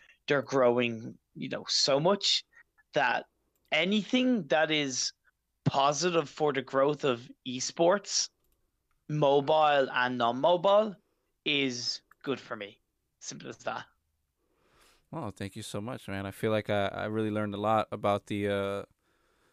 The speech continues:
Speaker 2: the ins and outs and, and, and the challenges of, of kind of venturing or expanding into the battle royale genre. It's much
Speaker 1: Yeah.
Speaker 2: more different than,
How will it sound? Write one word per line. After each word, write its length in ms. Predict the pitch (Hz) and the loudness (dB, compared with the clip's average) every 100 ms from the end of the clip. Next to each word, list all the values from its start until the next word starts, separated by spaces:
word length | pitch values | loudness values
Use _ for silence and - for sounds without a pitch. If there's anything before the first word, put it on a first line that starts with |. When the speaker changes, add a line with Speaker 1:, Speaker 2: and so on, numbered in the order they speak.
| _ _ _ | _ _ _
Speaker 2:
the 120 | - | -6
ins 200 | 107 113 | -4 0
and 100 | 113 | 2
outs 320 | 113 113 107 - | 4 4 4 -2
and, 320 | 107 104 110 | -2 -4 -6
and, 260 | 117 104 104 | -8 -8 -8
and 360 | 113 107 104 101 _ _ _ | -8 -8 -10 -14 _ _ _
the 140 | - 107 | -18 -12
challenges 600 | - 110 110 107 104 98 | -4 0 0 -2 -8 -8
of, 160 | 107 - | -8 -6
of 380 | 110 101 - - | -6 -6 -10 -8
kind 280 | - 113 | -2 0
of 320 | 110 98 - - | 0 -4 -12 -16
venturing 640 | 107 113 117 113 117 107 104 | -6 2 2 2 -2 0 0
or 120 | 101 | 0
expanding 560 | 107 - 117 113 110 | -2 0 2 2 0
into 400 | 107 107 - 107 | -4 -4 -4 -2
the 140 | 98 101 | -2 0
battle 320 | 104 107 107 | 4 6 6
royale 320 | 104 104 101 | 4 4 4
genre. 340 | 98 107 107 104 | 2 0 0 -2
It's 160 | 101 | -2
much 160 | 113 120 | 2 2
Speaker 1:
Yeah. 180 | 110 110 | 4 4
Speaker 2:
more 140 | 113 | 2
different 440 | 101 120 - 110 | 4 0 2 -2
than, 220 | - 104 | 0 -2